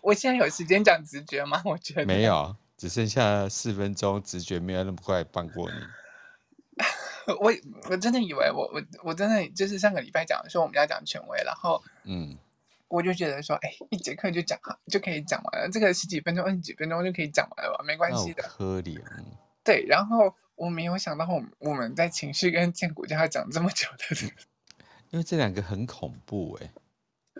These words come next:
Speaker 1: 对啦，
Speaker 2: 真的。
Speaker 1: 因为这样的，其实我们那时候，我以-，我，我，我是那时候想说，我们已经在能量中心讲了，花了那么多节课在讲这些东西，
Speaker 2: 嗯。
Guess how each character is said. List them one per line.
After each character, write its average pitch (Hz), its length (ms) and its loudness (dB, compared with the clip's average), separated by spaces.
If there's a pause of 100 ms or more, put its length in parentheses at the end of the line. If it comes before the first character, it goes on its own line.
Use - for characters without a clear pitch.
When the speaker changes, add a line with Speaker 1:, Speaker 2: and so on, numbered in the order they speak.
(320)
Speaker 1:
对 302 160 10
啦， 156 220 6
Speaker 2:
真 - 20 -4
的。 202 40 -4
Speaker 1:
因 233 60 -4
为 262 80 0
这 262 120 -6
样 220 100 -2
的， 160 160 -4
其 - 160 -8
实 196 60 0
我 190 60 -2
们 151 120 -6
那 175 140 0
时 180 100 -4
候， 160 240 6 (180)
我 208 120 4
以-， 233 160 2
我， 185 120 2 (140)
我， 113 180 -2
我 175 140 -2
是 220 340 -4
那 202 140 0
时 190 80 -2
候 180 80 2
想 - 180 -4
说， - 160 -6
我 151 120 -4
们 139 200 -8
已 123 80 -12
经 160 280 -8
在 170 260 2
能 127 180 -6
量 156 200 0
中 151 180 -6
心 165 220 -8
讲 - 160 0
了， - 240 -6 (160)
花 180 180 4
了 170 80 -2
那 151 100 -6
么 160 120 -8
多 220 160 4
节 - 200 -6
课 - 140 -6
在 143 140 0
讲 131 200 -6
这 131 120 -6
些 131 160 -8
东 117 200 0
西， 80 180 -4
Speaker 2:
嗯。 78 120 -16